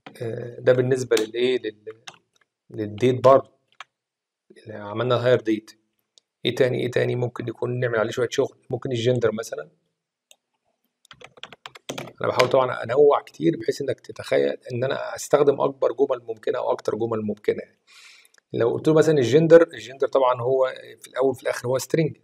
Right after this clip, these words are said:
صح؟ مفيش مشكلة.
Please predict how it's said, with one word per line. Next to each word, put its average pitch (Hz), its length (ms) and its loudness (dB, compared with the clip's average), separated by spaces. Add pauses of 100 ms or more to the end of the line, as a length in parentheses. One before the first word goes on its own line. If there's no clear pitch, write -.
صح؟ - 300 -2 (2500)
مفيش 120 200 -12
مشكلة. - 340 -2